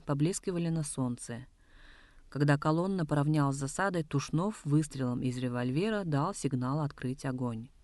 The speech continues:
Грянул дружный залп, и одновременно заработал пулемёт. Несколько казаков свалились с лошадей. Колонна смешалась, послышались ругательства и стоны. Лошади метались по дороге.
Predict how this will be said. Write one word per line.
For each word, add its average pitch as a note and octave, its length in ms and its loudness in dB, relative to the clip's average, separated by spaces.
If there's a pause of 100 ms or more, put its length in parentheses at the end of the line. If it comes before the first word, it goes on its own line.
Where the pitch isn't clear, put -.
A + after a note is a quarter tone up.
(760)
Грянул F3+ 560 2
дружный D3 480 4
залп, B2+ 420 -4 (240)
и C#3+ 100 -2
одновременно D#3+ 600 2
заработал E3 500 0
пулемёт. D#3 640 0 (800)
Несколько C#3+ 440 4
казаков D3 460 0
свалились C#3+ 480 0
с - 60 -14
лошадей. B2+ 600 -4 (520)
Колонна F#3+ 420 2
смешалась, C#3 720 -2 (380)
послышались C3 580 0
ругательства C#3 600 -2
и B2+ 100 -2
стоны. C#3 500 0 (760)
Лошади D3 460 2
метались D3+ 480 2
по D#3 120 -4
дороге. C3+ 600 -2